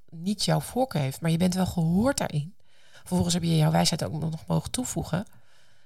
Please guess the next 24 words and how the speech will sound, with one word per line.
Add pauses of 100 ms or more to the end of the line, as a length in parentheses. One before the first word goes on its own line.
(220)
Dan (200)
is
het
zo
dat
mensen
echt (200)
daar
helemaal
mee (120)
oké
zijn. (640)
Dan
kunnen
ze
nog
steeds
zeggen,
"Nou,
het
was
mijn
keus
niet,